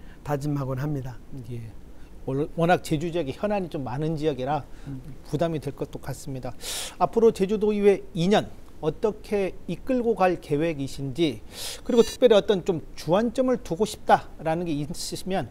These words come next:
Speaker 2: 한 말씀 좀 부탁드리겠습니다.
Speaker 1: 제십이 대 제주특별자치도의회
Speaker 2: 예.
Speaker 1: 의정 슬로건이
Speaker 2: 음.
Speaker 1: 민주주의 가치를 새롭게, 예, 도민 중심 민생의회입니다.
Speaker 2: 음, 예.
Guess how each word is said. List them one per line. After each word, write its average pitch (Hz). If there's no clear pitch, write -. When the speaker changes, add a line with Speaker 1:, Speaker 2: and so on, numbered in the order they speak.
Speaker 2:
한 -
말씀 185
좀 160
부탁드리겠습니다. 117
Speaker 1:
제십이 214
대 175
제주특별자치도의회 151
Speaker 2:
예. 131
Speaker 1:
의정 143
슬로건이 151
Speaker 2:
음. 127
Speaker 1:
민주주의 160
가치를 143
새롭게, 160
예, 127
도민 160
중심 151
민생의회입니다. 147
Speaker 2:
음, 135
예. 123